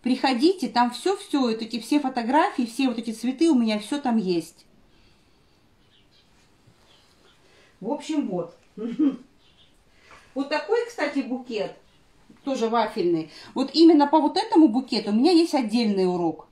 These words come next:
если, если интересно. Если хотите ов-, освоить вафельную флористику, то очень красиво, спасибо. То вот такой букетик в доступе. Смотрите, какие красивые листья, вот бегонии здесь.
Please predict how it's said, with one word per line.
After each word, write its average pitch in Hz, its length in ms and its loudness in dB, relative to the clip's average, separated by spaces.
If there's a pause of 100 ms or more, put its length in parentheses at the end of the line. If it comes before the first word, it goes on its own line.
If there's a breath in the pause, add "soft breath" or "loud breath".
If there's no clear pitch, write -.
если, 190 220 -10
если 208 380 -6
интересно. 226 760 0 (560 loud breath)
Если 208 1000 -2
хотите 185 840 -2
ов-, 190 360 -2 (200 loud breath)
освоить 226 600 0
вафельную 240 520 2
флористику, 226 880 -2 (920)
то 262 480 -2
очень 220 340 -4
красиво, 175 540 -6
спасибо. 185 760 -6 (460 loud breath)
То 294 180 2
вот 262 160 -4
такой 262 300 0
букетик 240 500 -6
в 180 260 -10
доступе. 170 480 -6
Смотрите, 226 360 -4
какие 170 240 -10
красивые 190 460 -4
листья, 214 400 -4
вот 170 120 -6
бегонии 175 640 -2
здесь. 160 420 -8